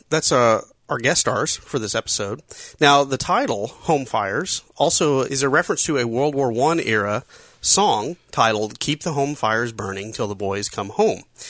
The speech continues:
It's a British patriotic song composed in nineteen fourteen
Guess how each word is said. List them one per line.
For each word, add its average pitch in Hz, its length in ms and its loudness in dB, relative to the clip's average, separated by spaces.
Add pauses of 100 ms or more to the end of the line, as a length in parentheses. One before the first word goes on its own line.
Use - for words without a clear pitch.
(200)
It's - 160 -4
a 123 60 -2
British 120 440 0
patriotic 104 680 -2 (200)
song 98 420 0 (200)
composed 113 460 -6
in 120 120 0
nineteen 156 340 0
fourteen 113 480 -4